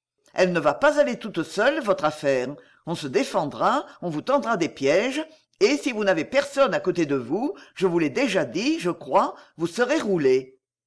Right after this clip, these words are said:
Alors vous m'appellerez à votre secours, et vous m'en conterez long. Commencez donc par là tout de suite, c'est le plus simple et le plus court. Je cherche ce nom dont je ne suis pas sûr. Cherchez sur le tableau, dit Caffier,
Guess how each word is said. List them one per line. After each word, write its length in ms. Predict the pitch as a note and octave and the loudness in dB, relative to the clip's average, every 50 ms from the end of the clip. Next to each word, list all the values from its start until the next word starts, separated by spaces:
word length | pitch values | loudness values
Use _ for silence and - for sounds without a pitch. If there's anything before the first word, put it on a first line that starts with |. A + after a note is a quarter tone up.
| _ _ _ - | _ _ _ 2
Alors 220 | B3+ A3 F#3 D3 | 4 4 4 2
vous 120 | C#3+ D#3+ | 2 0
m'appellerez 560 | C#3+ C#3+ C#3+ - C4 C#4 C#4+ B3+ - B3 A#3 F3+ | -2 -2 0 4 4 6 6 6 2 0 0 0
à 60 | - | 0
votre 260 | D#3+ D3 - - C#3+ | 0 -2 -6 -8 -10
secours, 600 | - - G#3+ G#3+ - - D#3+ F#3+ A#3+ D4 F4+ - - - _ - | -6 -6 -6 -6 -4 -2 -2 0 0 -2 -4 -6 -12 -12 _ 0
et 80 | F3+ | 0
vous 100 | E3 F3 | 2 2
m'en 160 | E3 D3+ C3+ | -2 -2 -4
conterez 480 | A#2+ - - D4 D4+ - D#4+ C#4+ G#3+ F3 | -4 -4 -4 -4 0 2 2 4 4 4
long. 340 | D3 C3+ B2+ B2+ C3 D3 - _ _ _ _ _ _ _ _ _ _ - | 4 4 2 0 -2 -8 -14 _ _ _ _ _ _ _ _ _ _ -2
Commencez 400 | C4 C#4 C#4+ C4+ A#3+ - G#3+ E3+ | 0 0 2 0 2 0 0 2
donc 220 | F3 F3+ F3+ - | 2 0 0 0
par 180 | E3 C3+ C3+ C#3 | -4 -4 -2 2
là 180 | E3 G#3+ D4 | 4 4 4
tout 220 | D4 - - C4+ A#3 | 4 2 -4 -2 2
de 100 | G#3 F#3 | 2 2
suite, 540 | - - - D#3 F#3 A3 D4 D4+ - D#4+ - - - _ _ | 2 2 0 0 0 2 0 -2 -2 -6 -12 -12 -20 _ _
c'est 100 | G3 G3+ | 4 4
le 140 | F3+ D#3+ - | 4 4 0
plus 160 | E3 F3 E3+ | -4 -6 -6
simple 440 | - - - G#3+ A3+ D#4 E4+ - B3+ | -6 -4 -2 0 0 0 0 0 0
et 60 | G3 | 0
le 140 | E3 E3 E3 | 0 0 -2
plus 180 | - G#3+ - | -4 -8 -8
court. 560 | - - C#3+ C3+ B2+ B2+ C3 - - - _ _ _ _ _ _ _ _ _ _ _ _ _ _ _ _ _ _ _ _ _ _ _ _ _ _ _ _ _ _ _ _ - | -6 -6 -6 -4 -4 -4 -8 -12 -18 -20 _ _ _ _ _ _ _ _ _ _ _ _ _ _ _ _ _ _ _ _ _ _ _ _ _ _ _ _ _ _ _ _ 0
Je 100 | F3+ F3+ | 0 0
cherche 400 | - - B3 D4 D4 - - B3 | 2 2 2 2 2 2 -2 -2
ce 140 | - - | 0 -2
nom 400 | E3+ D3 C#3 C#3+ F#3 A#3+ D4+ F#4 E4+ | -2 0 2 2 2 2 2 0 0
dont 140 | C#4 A#3 G3 | 0 0 0
je 120 | E3 F3+ | 0 -2
ne 100 | D#3+ D#3 | -2 -2
suis 200 | D#3 - F#3+ F3+ | -6 -6 -6 -6
pas 180 | - - C#4 C#4 | -2 -2 -2 -2
sûr. 500 | - - - C#3+ B2+ B2 C3+ - - _ _ _ _ _ _ _ _ _ _ _ _ _ _ _ _ _ _ _ _ _ | -2 -6 -4 -4 -2 -2 -4 -6 -10 _ _ _ _ _ _ _ _ _ _ _ _ _ _ _ _ _ _ _ _ _
Cherchez 420 | - C4+ C#4+ D4 C#4+ - A#3 D#4 | 4 4 4 4 4 -2 -4 -4
sur 160 | D#4+ - E4 C#4+ | -4 -2 -2 -2
le 140 | B3 A3 | -2 0
tableau, 400 | - A3 G3 - B2+ B2+ C3+ B2 - | 2 2 2 2 2 0 -2 -2 -2
dit 220 | C3 C#3+ F3+ F3 | -2 -2 -2 0
Caffier, 600 | - F3+ D#3 - - - D3+ F#3 A#3 D4 - - | 2 0 0 0 -2 2 2 2 2 2 -4 -8